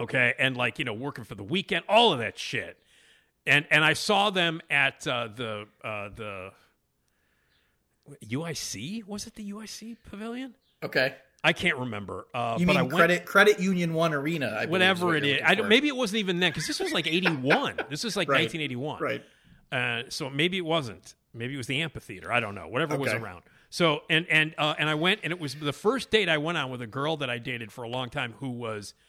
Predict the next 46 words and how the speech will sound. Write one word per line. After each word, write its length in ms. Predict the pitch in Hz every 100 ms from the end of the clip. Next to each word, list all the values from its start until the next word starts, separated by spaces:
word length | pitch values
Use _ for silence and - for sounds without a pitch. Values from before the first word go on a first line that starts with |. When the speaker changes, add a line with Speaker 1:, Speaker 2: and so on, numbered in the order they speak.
| _ _ _ -
Speaker 1:
I 120 | 127
was 140 | 170
sixteen, 520 | - 175 - 170 160 135
she 160 | -
was 160 | 147 -
twenty-two, 420 | 165 143 123 156
she 140 | -
had 100 | 143
a 40 | 117
kid, 280 | - 143 117
she 100 | 127
was 120 | 107
my 100 | 113
manager 420 | 110 117 120 117
at 60 | 107
McDonald's. 580 | 101 120 113 85 - - - _ _ _ _ -
And 160 | 123 -
<laughs> 60 | - - - - - - - - - - - 855 855 831 988 1017 - 427 - 508 - - - - - -
Speaker 2:
I 60 | 139
have 100 | 131
no 140 | 127
comment 340 | - 123 117 113
on 100 | 110
that. 200 | 117 170
Speaker 1:
No, 120 | 190
I 120 | 262
know. 200 | 277 185
Nobody 300 | 156 214 220
has 160 | 185 170
comments 380 | 202 165 147 147
about 220 | 147 127
that 140 | 143
except 260 | 127 - 123
for 80 | 127
my 140 | 113
th-, 260 | - 190 135
my, 240 | 127 113 123
my, 260 | 113 107
uh, 80 | 104
therapist, 480 | - 202 151 110 -
but 100 | 131
that's 220 | 208 190
beside 320 | 175 - 170
the 60 | 131
point. 260 | - 104 -
Anyway, 440 | 233 226 127 117